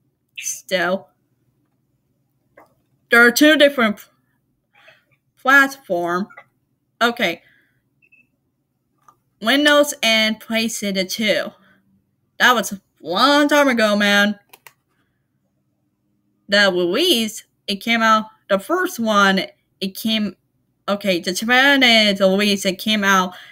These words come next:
January thirty, two thousand four.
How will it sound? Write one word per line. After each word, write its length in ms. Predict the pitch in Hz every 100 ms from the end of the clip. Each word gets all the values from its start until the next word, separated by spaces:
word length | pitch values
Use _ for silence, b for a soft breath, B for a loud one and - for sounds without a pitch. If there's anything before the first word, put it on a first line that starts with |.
| B B _ _ -
January 560 | 196 233 269 269 262 240
thirty, 680 | 247 247 190 170 170 170 - _ _ _ _ _
two 240 | - 208
thousand 380 | 202 190 175 160
four. 580 | - - 220 170 127 -